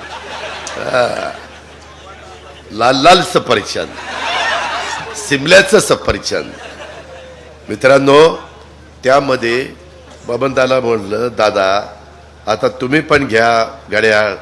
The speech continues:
नाही म्हणले, "दादा, आता रणजितला उभा करतो." म्हणलं, "घ्या ना घड्याळ." "नको दादा, अपक्ष राहतो."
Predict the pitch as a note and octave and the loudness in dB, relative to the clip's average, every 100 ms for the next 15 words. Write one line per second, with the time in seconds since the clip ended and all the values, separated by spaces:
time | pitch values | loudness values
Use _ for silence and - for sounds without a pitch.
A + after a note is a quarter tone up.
0 | - - - - - - - C#3+ D3+ C#3 | -14 -20 -20 -20 -20 -12 -4 -2 0 -2
1 | B2 A#2+ A#2 B2 C3 A#2+ A#2 A2+ B2 A#2+ | 0 0 0 -4 -4 -4 -6 -8 -6 -4
2 | A2 G2 F#2 G2 E2 F2 - - - - | -4 -4 -8 -10 -12 -14 -18 -20 -20 -20
3 | - - A#2+ C3+ C#3+ E3+ F#3 C#3+ A#2 G#2 | -20 -12 -4 -2 2 2 2 0 0 -2
4 | F2+ - - - B2 E3 F#3 F#3 F3+ F3+ | -8 -16 -20 -12 -2 0 2 4 4 6
5 | D#3+ - C#3 - B2+ A2 - E2 | 4 2 -6 -4 -4 -4 -6 -14